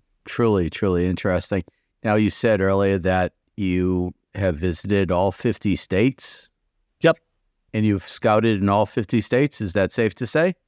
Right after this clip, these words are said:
Speaker 2: That is correct.
Speaker 1: I told you offline, I, I'm a graduate of Boston College, and I worked with a basketball program when I was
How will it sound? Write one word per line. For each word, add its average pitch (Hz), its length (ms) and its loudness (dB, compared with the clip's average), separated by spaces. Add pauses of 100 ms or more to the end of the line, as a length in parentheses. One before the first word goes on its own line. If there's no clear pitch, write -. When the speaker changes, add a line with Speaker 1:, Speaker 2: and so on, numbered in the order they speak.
(160)
Speaker 2:
That 151 200 0
is 156 200 0
correct. 175 560 0 (680)
Speaker 1:
I 78 320 0
told 85 260 -2
you 82 80 0
offline, 85 580 0
I, 80 180 -2 (260)
I'm 80 140 -2
a 76 60 -2
graduate 80 400 -2
of 73 80 -4
Boston 78 360 -2
College, 76 560 0 (380)
and 82 460 0
I 80 220 0
worked 78 500 -4
with 80 80 -4
a 71 60 -4
basketball 78 500 -2
program 78 500 -2
when 76 160 -2
I 78 140 0
was 78 420 -4